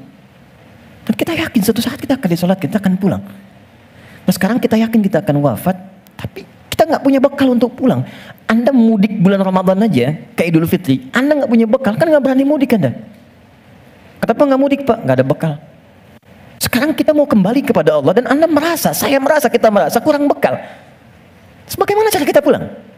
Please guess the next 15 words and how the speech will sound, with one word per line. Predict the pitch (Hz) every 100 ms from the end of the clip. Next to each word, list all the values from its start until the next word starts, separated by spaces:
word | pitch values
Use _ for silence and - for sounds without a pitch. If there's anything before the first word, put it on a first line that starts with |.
| _ _ _ - - -
Maka | - 269 285
yang | 277
standar | 277 214 196 190
tadi | 220 302
kita | 294
perbaiki. | 277 262 269 285 233 165 - - - -
Maaf | 240 -
ya, | 170 208 269
maaf. | 175 247 - - - - - - - - -
Kan | 302 294
tidak | 247 226 233
ada | 247
aibnya | 233 285 262 190 139 127
kita | - 160
istighfar. | 147 143 117 104 107 -